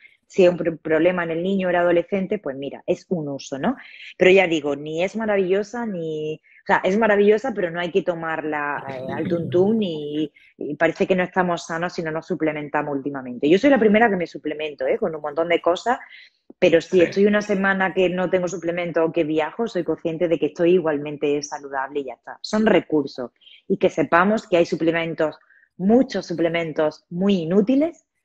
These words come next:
Speaker 1: muy, muy inútiles. O sea, hay bastantes más suplementos inútiles que útiles, pero hay que tener cuidado, em, de que no paguen justos por pecadores y que, eh, porque haya tantos suplementos inútiles, no paguen los dos o tres suplementos que tienen un sentido.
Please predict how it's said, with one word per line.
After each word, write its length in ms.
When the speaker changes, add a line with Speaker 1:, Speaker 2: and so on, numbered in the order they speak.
Speaker 1:
muy, 400
muy 220
inútiles. 600
O 20
sea, 380
hay 460
bastantes 560
más 180
suplementos 540
inútiles 600
que 140
útiles, 440
pero 120
hay 60
que 60
tener 240
cuidado, 720
em, 640
de 160
que 80
no 100
paguen 300
justos 320
por 180
pecadores 680
y 180
que, 400
eh, 340
porque 300
haya 240
tantos 300
suplementos 440
inútiles, 460
no 180
paguen 480
los 220
dos 180
o 40
tres 180
suplementos 580
que 120
tienen 240
un 100
sentido. 540